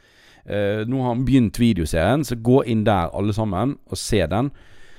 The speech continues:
Søk opp Håkon Ha-, Havkon,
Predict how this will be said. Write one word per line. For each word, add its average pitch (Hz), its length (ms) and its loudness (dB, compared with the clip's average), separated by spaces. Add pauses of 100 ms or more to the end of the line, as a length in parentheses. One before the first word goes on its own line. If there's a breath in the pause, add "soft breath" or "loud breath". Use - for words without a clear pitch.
(420 soft breath)
Søk 143 440 0
opp 117 160 2 (200)
Håkon 143 800 2 (240)
Ha-, - 480 0
Havkon, 92 1160 -4